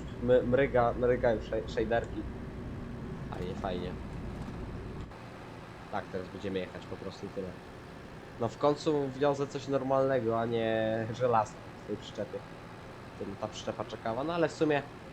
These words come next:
taką też ma budowę, że to jakieś kamienie wozić, właśnie takie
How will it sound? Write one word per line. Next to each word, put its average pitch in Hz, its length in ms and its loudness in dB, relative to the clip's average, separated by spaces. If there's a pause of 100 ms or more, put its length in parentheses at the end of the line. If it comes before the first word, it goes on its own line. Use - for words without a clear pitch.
(280)
taką 147 380 2
też 135 240 2
ma 127 140 4
budowę, 113 400 2
że 101 440 2
to 101 200 0
jakieś - 320 -6
kamienie 113 400 4
wozić, 107 340 2 (160)
właśnie 98 220 -10 (160)
takie 95 260 -2